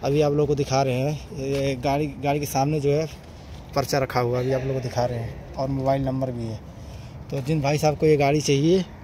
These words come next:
वो उस number पर phone कर सकते हैं। गाड़ी ठीक ठाक है देखने में। ये बोनट थोड़ा सा सामने पचका हुआ है बस।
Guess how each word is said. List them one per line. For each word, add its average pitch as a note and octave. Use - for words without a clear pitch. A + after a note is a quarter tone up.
वो C3
उस C3
number D3
पर D3
phone C#3
कर C3
सकते B2
हैं। A#2+
गाड़ी F3+
ठीक F3
ठाक D3
है D#3+
देखने C3+
में। D3+
ये C#3+
बोनट D3
थोड़ा D3
सा C#3+
सामने D3
पचका D3
हुआ C3+
है B2
बस। B2+